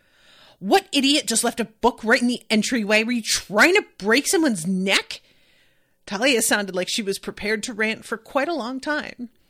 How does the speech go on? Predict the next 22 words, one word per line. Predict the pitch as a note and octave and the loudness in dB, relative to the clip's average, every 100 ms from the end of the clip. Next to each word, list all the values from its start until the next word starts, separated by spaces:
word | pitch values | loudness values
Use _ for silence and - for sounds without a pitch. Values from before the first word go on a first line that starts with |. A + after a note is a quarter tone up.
| _ _ | _ _
Hugh's | F#4+ A4+ | -2 -2
smile | - C#4+ A3 E3 G3+ | -2 -4 -2 -4 -8
turned | - G#3+ | -6 -6
a | A3+ | -8
little | A3 E4+ | -10 -10
sheepish, | - C#3+ - - - | -10 -12 -12 -10 -8
and | G#3 | -6
he | B3 | -6
got | A3+ G3 | -6 -6
out | F#3 | -6
of | G3 | -8
his | G3+ - | -12 -12
chair | - C#3+ | -10 -10
to | F#3 | -10
go | G3+ E3+ | -8 -8
help | G3 - - | -6 -8 -10
Talia | - D3+ E3+ - | -12 -10 -10 -12
pick | - F#3+ | -12 -12
up | - D#3 | -10 -12
her | - F3 | -12 -16
books. | - - - - - - - _ _ _ _ _ _ | -16 -20 -20 -20 -18 -18 -18 _ _ _ _ _ _
<laughs> | G3+ - - - _ - - - - _ - F#3+ | -16 -16 -20 -20 _ -20 -20 -18 -18 _ -16 -14